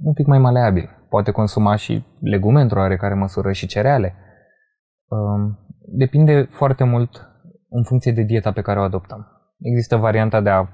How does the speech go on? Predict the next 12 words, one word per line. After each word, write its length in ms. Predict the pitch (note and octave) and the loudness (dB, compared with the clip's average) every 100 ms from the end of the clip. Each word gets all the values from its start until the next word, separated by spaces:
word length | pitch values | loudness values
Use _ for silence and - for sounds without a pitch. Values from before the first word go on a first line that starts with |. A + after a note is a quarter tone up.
| - | -8
consuma 400 | - A2 - G2+ F#2+ | -4 -4 -2 0 2
doar 180 | A#2+ | 0
hrană 300 | B2 C3 C3 | 0 0 2
industrială, 640 | C3+ C3+ C3+ - A#2 B2 C#3 - _ _ _ - | 2 0 -4 -2 -2 -2 -6 -16 _ _ _ -6
numim 340 | C3 B2+ B2+ | 0 2 2
hrana 260 | B2 A#2+ A#2 | 2 0 0
industrială 480 | A#2 A2 B2 A2+ | -2 -2 0 0
și 100 | A2 | -2
anume 380 | A2 G#2 G2+ G#2+ - _ _ | -2 -2 -4 -6 -16 _ _
conservele 480 | - B2 B2+ A#2+ A#2+ | -2 0 2 2 2
pentru 260 | B2 A#2+ A#2 | 0 -2 -2
câini, 340 | B2 A#2+ A#2 | -2 -2 -6